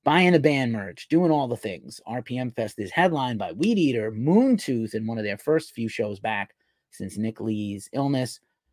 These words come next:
S-, Black Tusk, and all the way from Australia, King frickin' Parrot, bro.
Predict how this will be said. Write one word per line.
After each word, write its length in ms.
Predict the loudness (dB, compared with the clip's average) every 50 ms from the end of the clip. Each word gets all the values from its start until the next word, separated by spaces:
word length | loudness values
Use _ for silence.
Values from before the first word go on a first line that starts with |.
| _ _ _
S-, 200 | -16 -14 -14 -14 -16 _ -6
Black 340 | 0 2 4 4 4 2 0
Tusk, 380 | 0 0 2 0 0 -4 -6
and 120 | -6 -4 0
all 280 | 4 8 10 12 12
the 60 | 12
way 180 | 10 8 8 6
from 220 | 4 2 -2 -2 -2
Australia, 640 | -2 -4 -6 -6 -4 -4 -2 -2 -4 -6 -10 -12 -8
King 360 | -4 -2 -2 -2 -2 -4 -8 -10 _ _ _ _ _ _ _ _
frickin' 360 | -8 -6 -4 -4 -4 -6 -6 -10 _ _ _ -16
Parrot, 460 | -8 -4 -2 0 0 -2 -4 -8 -12 _ -12
bro. 300 | -8 -8 -8 -8 -10